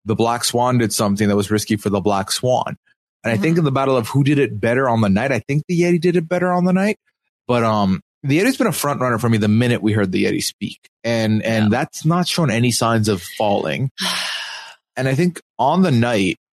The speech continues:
Speaker 1: I would give, I don't think, yeah, on the night, I think ultimately because the Piglet blew my socks off because I didn't expect it from the Piglet,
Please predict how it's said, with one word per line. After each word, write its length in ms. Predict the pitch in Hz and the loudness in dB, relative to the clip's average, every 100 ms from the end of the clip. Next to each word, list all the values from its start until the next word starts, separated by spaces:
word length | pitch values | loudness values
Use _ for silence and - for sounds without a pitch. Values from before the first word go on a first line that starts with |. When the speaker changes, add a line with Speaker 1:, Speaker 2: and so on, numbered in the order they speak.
| _ _ _ _ | _ _ _ _
Speaker 1:
I 80 | 120 | 0
would 160 | 139 113 | 0 0
give, 340 | 143 147 127 | 0 0 -2
I 360 | 139 120 113 139 | 0 0 0 0
don't 160 | 185 | 0
think, 280 | 190 208 196 - | 0 0 0 0
yeah, 380 | 147 82 123 113 | 0 0 0 0
on 160 | 180 | 0
the 80 | 226 | 2
night, 200 | 170 160 | 2 2
I 40 | 131 | 0
think 160 | 156 | 0
ultimately 400 | - 147 147 143 | -2 0 2 0
because 320 | 120 104 147 | 0 -2 -2
the 100 | 120 | 0
Piglet 460 | 104 135 127 131 110 | -2 -2 0 0 0
blew 340 | 101 110 123 131 | -2 0 2 2
my 160 | 113 | 0
socks 420 | 110 110 123 - | 0 0 -2 -2
off 260 | 151 156 170 - | -2 -2 -4 -2
because 160 | 120 | 0
I 60 | 120 | 2
didn't 100 | 120 | 0
expect 400 | 101 - 113 - | -2 -4 -6 -4
it 80 | 165 | -2
from 120 | 180 | 2
the 80 | 185 | 2
Piglet, 460 | - 190 196 202 | 0 0 2 0